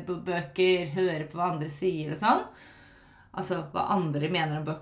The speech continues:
boken. I hvert fall folk jeg kjenner, det betyr ganske mye for meg. Og så bruker jeg masse, masse, masse tid på å finne den boken, og så, det var det som skjedde her, at jeg brukte masse tid,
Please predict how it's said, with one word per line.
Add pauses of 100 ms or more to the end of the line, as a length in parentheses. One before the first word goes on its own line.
boken.
I
hvert
fall
folk
jeg
kjenner,
det
betyr
ganske
mye
for
meg. (520)
Og
så (420)
bruker
jeg
masse,
masse,
masse
tid
på
å
finne
den
boken, (160)
og
så, (840)
det
var
det
som
skjedde
her,
at
jeg
brukte
masse
tid,